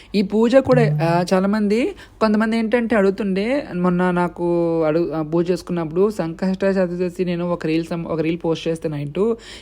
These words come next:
"ఈ రోజు కదా, కదా, రేపు కదా" అని అన్-, వేరే, మేము వేరే వీడియోలో చూసామని అంటున్నారు. ఎప్పుడూ కూడా ఆ సంకష్ట చతుర్దశి పూజ అనేది మనకి,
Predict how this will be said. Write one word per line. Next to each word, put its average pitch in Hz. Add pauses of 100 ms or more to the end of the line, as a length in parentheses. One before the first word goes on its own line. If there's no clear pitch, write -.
(140)
"ఈ 185
రోజు 214
కదా, 208
కదా, 202
రేపు 175
కదా" 185
అని 180
అన్-, 151
వేరే, 160
మేము 170
వేరే 170
వీడియోలో 175
చూసామని 165
అంటున్నారు. 151 (360)
ఎప్పుడూ 208
కూడా 202 (300)
ఆ 165
సంకష్ట 175
చతుర్దశి 185
పూజ 160
అనేది 160
మనకి, 156